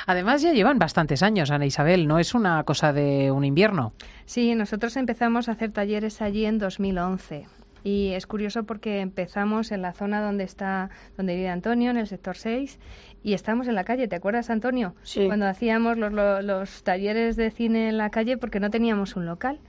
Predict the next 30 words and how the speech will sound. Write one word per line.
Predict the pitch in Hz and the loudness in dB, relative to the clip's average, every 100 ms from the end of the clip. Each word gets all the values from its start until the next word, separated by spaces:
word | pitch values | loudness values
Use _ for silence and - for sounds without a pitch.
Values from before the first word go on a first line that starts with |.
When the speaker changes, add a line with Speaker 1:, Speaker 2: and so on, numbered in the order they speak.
| - - - - | -20 -20 -20 -6
Speaker 2:
Y | 220 | 0
Speaker 3:
Mm. | 214 | 0
Speaker 2:
durante | 196 190 180 185 185 180 180 - | 2 0 0 2 2 2 0 -2
tres | 208 240 247 | -2 0 0
años | 240 285 | 0 -2
estuvimos | 277 - 214 214 226 247 240 | -8 -6 -2 0 0 -2 -4
haciendo, | 220 233 233 240 | -4 -2 -2 -2
¿te | 208 | -4
acuerdas | 208 220 247 247 | -4 -4 -4 -4
que | 240 | -2
muchas | 226 226 233 | -2 -2 -4
veces, | 226 220 | -4 -6
pues, | - 208 | -8 -8
pasaban | - 196 226 226 233 226 220 | -8 -6 -2 0 0 0 0
las | 208 | -2
motos | 208 226 226 226 214 208 | 0 0 0 -2 -2 -4
con | - 208 | -6 -4
los, | 208 208 | -4 2
sin | 214 214 | 2 2
los | 202 | -2
silenciadores | - 220 214 220 214 233 233 | -2 0 0 0 0 0 0
y | |
había | 214 214 | 0 0
que | 220 | -2
repetir | 220 214 208 226 | -2 -2 -2 0
las | 214 214 | 0 0
escenas? | 208 262 311 269 | 0 2 2 2
Speaker 3:
<laughs> | 247 330 | -2 0
Sí. | - 719 214 | 2 4 4
Speaker 2:
<laughs> | 202 | 2